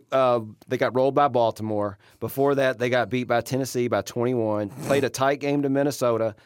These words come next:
a tight game to Cleveland, uh, got beat pretty bad by Pittsburgh, a tight game to Green Bay, tight game to Houston. I mean, they, they play some close games, and they get blown out by the teams they're supposed to get blown out by.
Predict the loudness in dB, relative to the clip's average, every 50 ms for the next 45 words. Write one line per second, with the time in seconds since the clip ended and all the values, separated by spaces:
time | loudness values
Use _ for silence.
0 | _ _ -12 -12 -8 -2 0 0 0 2 2 0 0 2 2 0 -2 -4 -4 -4
1 | -2 0 0 0 0 -2 -2 -4 -6 -12 -18 _ _ -6 -2 0 0 2 2 2
2 | 2 0 0 0 0 -2 -2 -2 -2 -4 -4 -4 -4 -6 -4 -2 0 0 0 2
3 | 2 2 0 0 0 -4 -6 -6 -6 -2 0 2 2 2 2 0 -2 -4 -8 _
4 | _ _ _ _ _ -20 -14 -6 -2 0 0 0 0 -2 -2 0 0 -2 -2 -2
5 | -2 0 0 0 2 0 0 0 -2 -4 -8 _ _ -20 -10 -4 -2 -2 -2 -2
6 | -2 -2 -2 0 -2 -4 -4 -2 -2 -2 -2 -4 -4 -4 -4 -2 -4 -6 -8 _
7 | _ _ _ -4 -2 -2 0 0 0 -2 -2 -2 -2 -4 -4 -4 -8 -8 -4 -2
8 | -2 -2 -2 -4 -4 -4 -6 -4 -4 -2 -2 -2 -2 -2 -2 -2 -2 -2 -2 -2
9 | -2 -2 0 -2 -2 0 2 4 4 6 6 6 4 4 4 2 2 0 0 -2
10 | -2 -2 -4 -4 -6 -8 -6 -2 -2 -2 -2 -2 -4 -6 -6 -4 0 2 2 4
11 | 4 4 4 2 2 2 0 0